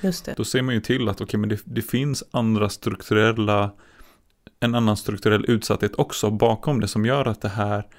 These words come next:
Speaker 2: det här knytnävsslaget blir värre än ett annat knytnävsslag.
Speaker 1: Ja, precis.
Speaker 2: Okej,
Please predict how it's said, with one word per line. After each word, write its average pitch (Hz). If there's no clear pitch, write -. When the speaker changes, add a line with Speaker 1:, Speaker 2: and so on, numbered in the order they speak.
Speaker 2:
det -
här 110
knytnävsslaget 110
blir 113
värre 123
än -
ett 110
annat 185
knytnävsslag. -
Speaker 1:
Ja, 226
precis. -
Speaker 2:
Okej, 139